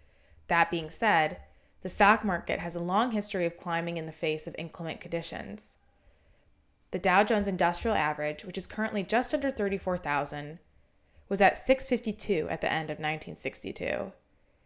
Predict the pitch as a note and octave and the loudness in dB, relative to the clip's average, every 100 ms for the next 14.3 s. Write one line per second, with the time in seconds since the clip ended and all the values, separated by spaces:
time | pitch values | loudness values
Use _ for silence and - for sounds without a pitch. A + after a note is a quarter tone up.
0 | - - _ - G#3 - C#4 - C#4+ - | -20 -20 _ 4 6 8 8 8 4 2
1 | F3+ E3+ D#3 D#3 D#3 - F3 F#3+ G3+ G#3+ | -2 0 2 2 0 -2 -6 0 2 2
2 | G#3+ F#3+ D#3+ D3+ D3+ D#3+ D#3+ E3 F#3 A3+ | -2 -4 -4 -2 -4 -4 -2 2 2 2
3 | - D#3 - F3 D#3+ - E3 - - G3 | -2 -4 -4 -4 -2 -2 -4 -6 -6 -8
4 | - _ _ _ - F3+ - G#3 A#3 B3+ | -12 _ _ _ -12 -10 -2 0 2 0
5 | A#3 - F#3 F3 F3 F3 E3+ - F3 E3 | -2 0 2 2 0 -4 -6 -4 -2 -2
6 | E3 D#3+ D3+ C#3+ F2 F#2+ - - - _ | -2 -4 -2 0 -2 -4 -8 -14 -20 _
7 | - - - - F#3+ - A3 A#3+ A#3 A3+ | -20 -20 -10 -6 -4 2 4 4 2 -2
8 | - F3 E3+ E3 - E3+ E3 - F3+ G#3 | -4 -4 -4 -4 -2 -2 -4 -8 -2 0
9 | A#3 F#3+ E3+ D#3+ D#3+ F3+ - F3+ F3+ F3 | 0 0 2 2 0 -6 -8 -10 -6 -4
10 | F3 - D#3+ D#3+ D#3 D#3+ D#3 D#3+ D#3+ E3 | -4 -6 -6 -4 -4 -4 -2 -4 -2 -2
11 | D#3 - E3 D#3 D3+ D#3 F#3 F#3 - D3 | -4 -6 -10 -8 -8 -4 -2 -2 -4 -6
12 | - - - - - _ _ _ _ _ | -6 -6 -8 -12 -16 _ _ _ _ _
13 | - G3+ B3+ D4+ G3+ F#3+ G3+ - G#3+ E3 | -2 2 4 4 4 4 2 0 -2 2
14 | D#3 D3+ D3+ | 2 2 -2